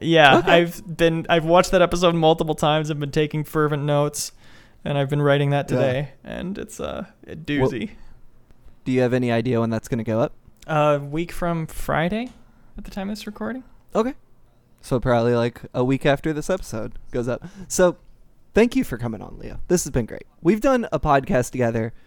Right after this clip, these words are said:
Speaker 2: for, like, three and a half years, and I feel like today was the most I ever got to know you.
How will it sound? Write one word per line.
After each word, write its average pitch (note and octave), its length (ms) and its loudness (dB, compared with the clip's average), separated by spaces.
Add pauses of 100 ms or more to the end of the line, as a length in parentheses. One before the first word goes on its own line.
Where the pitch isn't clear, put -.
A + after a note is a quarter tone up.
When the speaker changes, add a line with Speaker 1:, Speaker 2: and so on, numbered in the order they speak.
(260)
Speaker 2:
for, A#2+ 360 4
like, A#2 240 0
three D#3+ 220 2
and E3+ 80 4
a D3+ 60 4
half C#3 200 4
years, A2+ 440 -6 (160)
and C3+ 120 2
I C3 80 2
feel E3 240 2
like D#3 300 2 (140)
today C3 360 2
was A#2+ 260 -2
the C3 100 -2
most A#2+ 300 2
I B2 40 2
ever A#2 260 -2
got A#2 180 -8
to A2 80 -10
know - 140 -14
you. - 140 -16